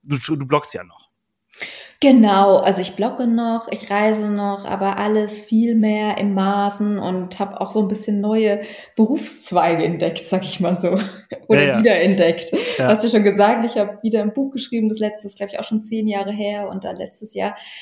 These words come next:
Speaker 2: hat sich wieder alles irgendwie gefügt, gepasst und, ähm, genau, dann war ich mal wieder ein Jahr Autorin, dann, ähm, mach ich ganz viel Coaching momentan oder, ähm, ja, ähm, bringe ein bisschen Glück in das Leben von Menschen bei Meet and Feeds mit Alpakas. Also meine Berufe sind wieder sehr wild,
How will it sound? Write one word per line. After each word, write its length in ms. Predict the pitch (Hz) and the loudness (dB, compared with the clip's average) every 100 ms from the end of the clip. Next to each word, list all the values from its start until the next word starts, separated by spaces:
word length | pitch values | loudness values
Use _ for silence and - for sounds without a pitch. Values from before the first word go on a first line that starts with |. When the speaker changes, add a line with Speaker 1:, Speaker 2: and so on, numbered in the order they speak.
| - | -14
Speaker 2:
hat 140 | 220 214 | -12 -10
sich 160 | 214 | -10
wieder 260 | 196 196 185 | -4 -2 -2
alles 340 | 196 202 202 - | -2 -2 -6 -6
irgendwie 420 | 196 196 196 190 | -6 -6 -8 -10
gefügt, 580 | 196 - - 202 - - | -12 -14 -10 -10 -8 -8
gepasst 680 | 196 - 185 185 196 - - | -8 -6 -6 -4 -6 -12 -8
und, 680 | 180 175 185 180 180 180 - | -4 -4 -4 -4 -4 -6 -8
ähm, 260 | 170 170 180 | -10 -10 -10
genau, 300 | 185 185 180 | -10 -10 -10
dann 180 | 170 | -12
war 100 | 170 | -14
ich 100 | 175 | -10
mal 140 | 202 190 | -6 -4
wieder 160 | 196 | -2
ein 120 | 190 196 | -2 0
Jahr 180 | 190 | -2
Autorin, 800 | - - 247 254 240 240 240 233 - - - - | -4 -6 -4 -2 -2 0 0 -2 -6 -18 -18 -10
dann, 300 | - 202 202 | -4 -2 -2
ähm, 180 | 190 190 | -2 -2
mach 140 | 202 | -2
ich 100 | 220 | -2
ganz 200 | 220 220 | -2 -2
viel 100 | 233 | -2
Coaching 600 | 220 240 233 226 247 233 226 | -4 2 2 2 0 2 2
momentan 880 | 220 226 220 240 220 208 208 214 214 | 2 0 -2 -4 -4 0 0 0 -4
oder, 960 | - 214 214 208 202 202 202 196 196 | -4 -2 2 4 4 4 4 4 4
ähm, 140 | 202 202 | 2 0
ja, 280 | 254 240 233 - - - - | 4 6 6 2 -10 -16 0
ähm, 720 | - 208 214 214 214 214 220 | 6 6 6 6 6 6 4
bringe 340 | 233 247 247 | 4 2 6
ein 140 | 240 226 | 6 4
bisschen 280 | 240 254 233 | 2 0 -2
Glück 320 | - 262 262 | 0 -2 0
in 60 | 240 | -2
das 120 | 240 | -2
Leben 180 | 233 226 | -2 0
von 120 | 233 | 2
Menschen 440 | 220 226 226 233 | 2 2 2 2
bei 180 | 220 214 | 6 6
Meet 280 | 214 233 220 | 6 4 0
and 100 | 220 | -4
Feeds 300 | - 240 240 | -2 -4 -4
mit 160 | 226 | -4
Alpakas. 600 | - - - - 175 - - | -4 -6 -8 -4 -2 -2 0
Also 280 | 214 214 | 0 0
meine 240 | 208 202 208 | -2 -2 -2
Berufe 300 | 226 240 247 | -4 -6 -4
sind 160 | 247 | -2
wieder 180 | 226 214 | 0 2
sehr 240 | 208 208 208 | 2 0 2
wild, 360 | 233 277 269 | 4 4 0